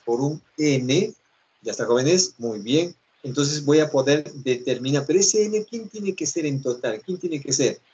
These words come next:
Tiene que ser la longitud de onda. Oh, sí, me explico mejor, me explico mejor, ¿ya? De esta manera, a ver por acá.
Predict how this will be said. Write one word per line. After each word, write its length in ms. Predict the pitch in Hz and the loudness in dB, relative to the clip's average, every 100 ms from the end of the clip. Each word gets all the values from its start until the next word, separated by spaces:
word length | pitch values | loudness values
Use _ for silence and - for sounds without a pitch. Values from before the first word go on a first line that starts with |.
| _ | _
Tiene 220 | 151 143 135 | -6 -4 -2
que 80 | |
ser 260 | - 139 139 | 0 0 2
la 120 | 123 | 2
longitud 440 | 113 110 120 - 117 | 0 -2 -8 -4 -2
de 80 | |
onda. 180 | 101 98 - | -2 -4 -8
Oh, 140 | 135 | -6
sí, 200 | 143 135 135 | -4 -4 -4
me 160 | 123 | -6
explico 320 | 123 151 143 | -4 -4 -4
mejor, 260 | 131 107 104 | -4 -4 -6
me 60 | 104 | -8
explico 300 | - 131 123 | -10 -8 -6
mejor, 280 | 107 98 98 | -4 -4 0
¿ya? 220 | 135 190 | 0 -2
De 40 | 107 | -8
esta 160 | - | -8
manera, 460 | 107 110 123 151 - 101 | -6 0 2 2 -2 -12
a 20 | |
ver 140 | 101 | -8
por 100 | 110 | -8
acá. 340 | 98 151 196 | -2 -2 -2